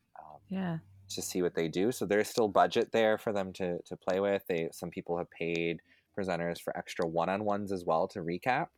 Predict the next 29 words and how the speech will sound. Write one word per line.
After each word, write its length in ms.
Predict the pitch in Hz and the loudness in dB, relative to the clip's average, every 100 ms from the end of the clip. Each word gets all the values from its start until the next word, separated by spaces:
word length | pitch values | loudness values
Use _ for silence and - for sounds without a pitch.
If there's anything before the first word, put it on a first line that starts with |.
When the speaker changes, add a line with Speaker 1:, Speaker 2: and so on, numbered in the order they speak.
| - | -6
Speaker 1:
where, 200 | 85 82 | -2 -2
like, 340 | 78 76 - - | -4 -6 -8 -6
if 160 | 90 | -4
they 120 | 90 | -2
feel 300 | 85 98 95 | -2 2 4
Speaker 2:
Mm. 20 | 90 | 4
Speaker 1:
oversaturated 640 | 104 101 139 127 107 101 | 6 6 4 4 2 2
now, 260 | 92 85 | 2 2
they're 120 | 85 92 | 2 2
like, 120 | 92 | 2
"Oh, 100 | 160 | 4
I 80 | 143 | 4
wanna 220 | 98 95 | 4 2
go 100 | 95 | 2
back 220 | 98 104 | 4 2
and 100 | 123 | 0
talk 240 | 107 131 - - | 0 0 0 -4
to 360 | 98 87 82 - - - - | 0 0 0 -4 -12 -20 -18
so-and-so 720 | - - 90 87 82 90 82 80 | -4 0 2 2 2 4 4 2
because 160 | 87 | 0
I'm 140 | 90 85 | -2 -4
thinking 340 | 92 87 87 | -4 -2 -2
about 280 | 82 80 - | 2 0 0
this," 420 | 85 76 - - - | 0 2 0 -6 -4
or, 480 | 85 80 80 80 80 _ _ _ - | 0 2 2 0 -2 _ _ _ -4
um, 560 | 85 80 78 76 73 69 _ _ _ _ _ _ _ - - | -2 0 -2 -6 -14 _ _ _ _ _ _ _ _ -18 -6
we've 200 | 95 101 | -2 -2
had 240 | - 82 | 0 0
a 600 | 85 82 80 78 76 71 | 2 2 2 0 -2 -4